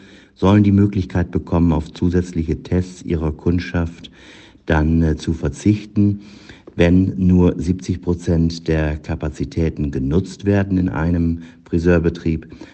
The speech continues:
Das soll auch gelten, wenn in einem kleinen Betrieb nur ein Kunde und ein Mitarbeiter zusammenkommen. Für den Hallensport soll die Möglichkeit eingeräumt werden, bei einer Begrenzung auf zehn Quadratmeter pro Sportler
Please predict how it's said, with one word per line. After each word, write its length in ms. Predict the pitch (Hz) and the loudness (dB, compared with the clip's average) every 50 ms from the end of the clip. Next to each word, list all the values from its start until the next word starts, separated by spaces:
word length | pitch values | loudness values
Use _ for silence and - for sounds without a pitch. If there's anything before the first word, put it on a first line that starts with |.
| - _ - | -20 _ -4
Das 220 | - 87 90 - | -2 -2 -2 0
soll 200 | - 95 82 - | 0 0 0 0
auch 200 | 69 82 80 - | -2 -6 -6 -2
gelten, 640 | - 78 78 82 82 82 82 - 82 82 80 78 80 | 0 0 2 2 2 0 -2 -2 -2 0 0 0 0
wenn 160 | 80 78 78 | 0 2 2
in 80 | 73 71 | 0 0
einem 400 | - 73 73 73 73 71 73 - | -2 -2 -2 -2 -2 -2 -4 -4
kleinen 400 | - 82 82 85 90 92 92 85 | -2 0 2 4 6 6 6 4
Betrieb 360 | - - - - 85 80 - | 2 0 -2 -2 0 0 0
nur 240 | - 76 65 - - | 0 -2 -4 -4 -2
ein 280 | 78 87 90 92 90 | 2 4 4 4 2
Kunde 400 | - - 87 87 87 85 85 80 | 2 0 0 2 2 2 0 0
und 180 | - - - - | -2 -4 -6 -6
ein 220 | - 78 80 82 | -4 -2 0 0
Mitarbeiter 520 | 80 78 78 76 71 71 71 73 71 73 69 | 0 0 -2 -4 -4 -4 -4 -4 -4 -6 -8
zusammenkommen. 920 | - - 71 73 82 80 80 76 69 62 - - - - - - - - - _ _ _ _ _ - _ _ _ _ _ _ | -10 -10 -6 -4 -2 0 0 0 -2 -4 -6 -10 -14 -14 -14 -16 -16 -18 -20 _ _ _ _ _ -20 _ _ _ _ _ _
Für 220 | - - 98 90 | -2 2 2 2
den 240 | 90 85 73 67 78 | 2 2 0 -2 -2
Hallensport 760 | - 98 123 127 139 135 135 - - - 110 110 110 110 - | -2 0 2 2 2 0 0 -4 -4 -2 -2 -2 -2 -2 -2
soll 160 | - 98 92 | -2 -2 0
die 100 | 87 82 | 2 2
Möglichkeit 640 | 82 92 92 90 92 90 90 - - 87 85 - | 4 4 4 2 2 -2 -2 -2 -4 -4 -4 -4
eingeräumt 640 | - 80 82 85 82 80 76 82 82 80 80 82 82 | -2 0 2 2 2 2 0 0 0 0 0 0 -2
werden, 380 | 80 80 78 78 78 78 76 - - - - - - | -2 -2 0 -2 -2 -4 -4 -6 -10 -20 -16 -12 -6
bei 60 | - | -2
einer 180 | - 82 82 | 0 0 0
Begrenzung 600 | 71 76 73 73 76 78 80 82 80 - 80 78 | 2 0 0 0 0 0 0 0 0 -2 -4 -2
auf 220 | - - 71 - - | -2 -4 -6 -8 -10
zehn 280 | - - 90 92 98 | -4 0 0 0 0
Quadratmeter 760 | 95 - 90 87 85 90 80 80 80 - - 76 76 - 80 76 | 0 0 0 0 0 0 -2 -2 -2 -2 0 -2 -2 -2 -2 -6
pro 240 | - - - 78 | -4 -4 -4 -4
Sportler 580 | 73 - - - 73 71 69 69 73 73 69 | -4 -4 -2 0 0 0 0 0 0 -2 -2